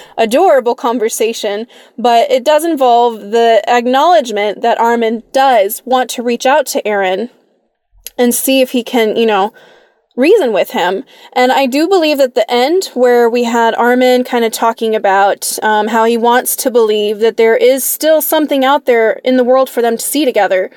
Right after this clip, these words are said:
Um, and you see that over Eren's unconscious, like,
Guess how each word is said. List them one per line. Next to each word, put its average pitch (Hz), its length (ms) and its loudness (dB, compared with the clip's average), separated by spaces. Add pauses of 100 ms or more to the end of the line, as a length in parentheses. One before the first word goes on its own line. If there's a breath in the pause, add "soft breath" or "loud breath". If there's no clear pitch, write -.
(460 loud breath)
Um, 190 280 0
and 226 120 0
you 220 80 0
see 285 180 -2
that 262 140 2
over 240 200 2
Eren's 233 480 -2
unconscious, 233 1040 -4
like, 220 420 -2